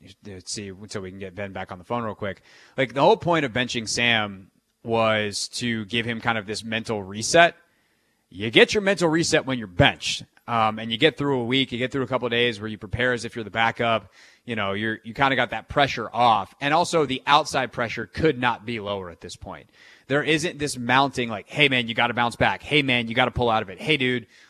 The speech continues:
like, it's on you. Hey, uh, Ron Rivera's entire legacy is on the line with you." Like, all that stuff is out the window now. So if he gets to just go play, maybe it's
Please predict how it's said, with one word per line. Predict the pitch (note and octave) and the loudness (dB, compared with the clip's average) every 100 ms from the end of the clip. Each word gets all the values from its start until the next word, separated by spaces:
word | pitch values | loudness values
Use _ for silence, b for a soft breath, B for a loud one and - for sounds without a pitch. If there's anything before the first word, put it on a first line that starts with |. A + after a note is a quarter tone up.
| - | -6
like, | A2+ | -6
it's | A#2 D3 | -2 2
on | C#3 A#2+ | 2 2
you. | C3 A#2 | 0 0
Hey, | F#2 D3+ D3+ B2 b b - | 0 2 2 0 b b 0
uh, | B2 A#2 | 2 6
Ron | D#3+ E3 | 4 4
Rivera's | D3+ E3+ D#3 C3 | 4 4 4 0
entire | B2 D#3+ E3 D3+ | -2 4 4 4
legacy | C3 D3+ D3+ - C3 | 2 2 2 0 -2
is | A2+ | 0
on | C3+ C3 | 2 2
the | |
line | A#2+ C#3 C3+ | 2 4 4
with | A2+ A2 | -2 -2
you." | C3+ F#2+ | -2 -2
Like, | A2+ A#2 - | -6 -8 0
all | E3+ | 2
that | G#3 F3 | 2 0
stuff | F3 B2+ | -4 -4
is | - | -2
out | C#3 C3+ | 0 0
the | A2 | -6
window | G2 A2+ G#2+ F2+ | -6 -6 -6 -8
now. | F2 D#2+ E2 b b b | -10 -12 -12 b b b
So | B2 | -4
if | |
he | E3+ | 0
gets | - | 2
to | E3 | 0
just | B2+ - C#3+ A2 G#2+ | -8 -4 -4 -4 -6
go | - B2+ A2+ | 2 2 2
play, | - A#2 A#2 F#2 | -4 0 2 0
maybe | F#2+ A2 G#2+ G2+ | -6 -6 -4 -6
it's | - - | -8 -10